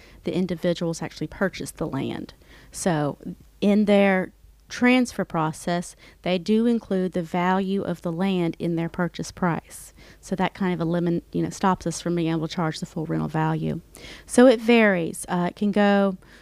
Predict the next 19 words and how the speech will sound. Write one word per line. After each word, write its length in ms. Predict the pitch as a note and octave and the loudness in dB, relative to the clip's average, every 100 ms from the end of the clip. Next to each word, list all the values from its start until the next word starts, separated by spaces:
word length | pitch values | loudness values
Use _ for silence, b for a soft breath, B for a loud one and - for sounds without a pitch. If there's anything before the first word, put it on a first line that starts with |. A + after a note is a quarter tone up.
| B _ _ _ | B _ _ _
like 200 | - F#3 | -6 -4
I 20 | F#3+ | -4
said, 300 | - G3 F3+ | 0 0 0
this 200 | G#3 G#3+ | 0 0
year 80 | |
it's 140 | F#3+ - | -2 -2
two-tenths 480 | - A#3 A3+ G#3 G3 | -2 0 0 -2 -4
of 120 | - | -8
a 20 | |
percent. 580 | - F3+ - A#3+ C4 - | -8 -8 -2 0 0 -2
The 80 | F#3 | -2
highest 440 | G#3 G3+ G#3 - | 2 2 2 -4
it 100 | F#3+ | -6
has 160 | F#3+ - | -8 -2
ever 320 | G#3+ A#3+ G#3 | 0 0 -2
been 440 | F3 E3+ E3 E3+ B B A3 - | 0 0 0 -2 B B -18 -4
is, 340 | F#3 F3+ F3+ | -2 -2 -6
uh, 320 | - F3+ - - _ - | -10 -8 -8 -10 _ -4
three-tenths 720 | A#3 A#3 - F3+ D#3 - | 0 0 -2 -6 -8 -14